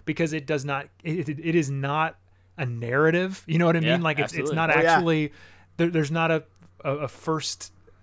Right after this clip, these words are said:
Speaker 1: act and a second
Speaker 3: Yeah.
Speaker 1: act and a third. I, it's
Speaker 2: There's no
Speaker 1: literally
Speaker 2: acts.
Speaker 1: just
Speaker 2: <laughs>
Speaker 3: No.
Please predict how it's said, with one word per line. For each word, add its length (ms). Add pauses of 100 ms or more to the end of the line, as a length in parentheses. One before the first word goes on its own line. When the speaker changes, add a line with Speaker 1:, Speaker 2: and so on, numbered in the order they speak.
Speaker 1:
act 380
and 80
a 60
second 400
Speaker 3:
Yeah. 100
Speaker 1:
act 160
and 100
a 40
third. 320
I, 120
it's 260
Speaker 2:
There's 100
no 60
Speaker 1:
literally 260
Speaker 2:
acts. 240
Speaker 1:
just 220 (260)
Speaker 2:
<laughs> 240
Speaker 3:
No. 220